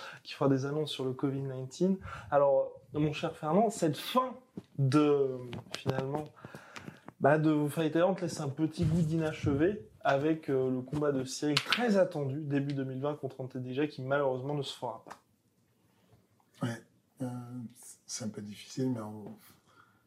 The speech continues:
Speaker 2: Bon, on, c'est bon, on peut relativiser, il y a plus grave. Il y a, il y a le combat qui ne s'est fait pas éve-, éve-, effectivement, mais, euh,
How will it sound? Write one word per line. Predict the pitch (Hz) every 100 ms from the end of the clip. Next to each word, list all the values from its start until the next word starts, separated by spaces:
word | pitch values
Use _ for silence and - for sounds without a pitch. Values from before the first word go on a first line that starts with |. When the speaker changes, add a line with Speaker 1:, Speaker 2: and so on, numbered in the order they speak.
| _ _ _ _ _ -
Speaker 2:
Bon, | 139 - - -
on, | 135 117 113 113 110 -
c'est | - 127
bon, | 110 113 -
on | 110
peut | 104 110
relativiser, | 113 113 107 - 113 110 110 -
il |
y | 101
a |
plus | - 107
grave. | 104 101 107 _ _ _ _ 208
Il |
y | 185
a, | 190 196 95 190 -
il | 208
y |
a | 95
le |
combat | - 101 101
qui | - 208
ne |
s'est | -
fait | - -
pas | -
éve-, | 147 101 - 185 196 95 -
éve-, | 101 95 - _ _
effectivement, | 92 92 90 87 - 110 - 90 95 143 156
mais, | 110 113 113 113 98 - _ - - - - _ _ _ _
euh, | -